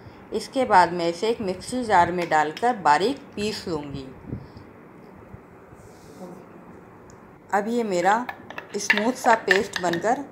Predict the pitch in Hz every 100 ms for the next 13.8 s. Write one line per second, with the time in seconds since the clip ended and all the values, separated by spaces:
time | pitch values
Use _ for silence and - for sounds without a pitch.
0 | - 196 190 190 196 175 165 156 147 143
1 | 139 - - - 196 226 226 196 196 208
2 | 202 175 160 165 180 294 - - - -
3 | 180 180 190 190 185 160 156 143 - -
4 | - - - - - - - - - -
5 | - - - 208 220 - 196 185 180 185
6 | 208 - 180 240 240 202 196 185 185 185
7 | 240 247 - 247 277 247 202 180 175 247
8 | 254 196 196 - 196 170 156 160 147 147
9 | - - - - - - - 185 185 190
10 | 196 226 240 277 285 285 - 208 247 -
11 | 190 185 185 175 165 - - 202 226 254
12 | 240 202 247 233 190 214 254 269 247 208
13 | 208 190 196 175 160 160 156 143